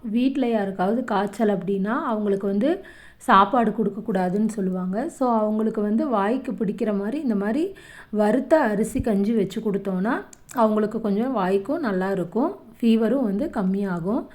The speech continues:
So, அந்த வறுத்த அரிசி கஞ்சி எப்படி செய்யறதுன்னு நான் இந்த வீடியோல காமிக்கிறேன். ஸ்கிப் பண்ணாம ஃபுல்லா பாருங்க.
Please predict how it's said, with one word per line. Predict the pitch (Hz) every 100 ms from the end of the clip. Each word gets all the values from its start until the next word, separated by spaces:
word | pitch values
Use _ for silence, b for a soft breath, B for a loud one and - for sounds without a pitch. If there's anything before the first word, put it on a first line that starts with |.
| B B B
So, | - 247
அந்த | 233 202 190
வறுத்த | 175 196 233 - 320
அரிசி | 330 196 214 - 269
கஞ்சி | 240 202 190 330
எப்படி | 226 - 220 -
செய்யறதுன்னு | 196 196 185 175 220 349
நான் | 262 202
இந்த | 175
வீடியோல | 196 202 202 190
காமிக்கிறேன். | 190 180 180 196 208 269 - -
ஸ்கிப் | - - 226 254
பண்ணாம | 233 208 226 330 -
ஃபுல்லா | 190 214
பாருங்க. | 226 190 190 170 202 302